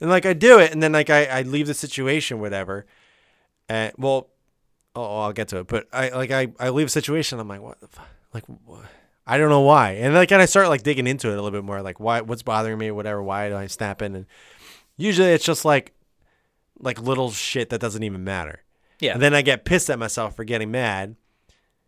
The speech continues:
Speaker 2: You double
Speaker 1: And
Speaker 2: up
Speaker 1: so
Speaker 2: on
Speaker 1: I'm
Speaker 2: the
Speaker 1: just, like,
Speaker 2: piss.
Speaker 1: constantly <laughs> mad, I guess.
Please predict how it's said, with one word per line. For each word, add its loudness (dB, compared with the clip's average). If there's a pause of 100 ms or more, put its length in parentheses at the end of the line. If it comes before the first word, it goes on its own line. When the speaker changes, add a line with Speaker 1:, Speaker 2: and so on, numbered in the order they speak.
(1400)
Speaker 2:
You -10
double 0
Speaker 1:
And 8
Speaker 2:
up 6
Speaker 1:
so 8
Speaker 2:
on 8
Speaker 1:
I'm 2
Speaker 2:
the 8
Speaker 1:
just, 4
like, 6
Speaker 2:
piss. -6
Speaker 1:
constantly 2
<laughs> -2
mad, 10
I 8
guess. 4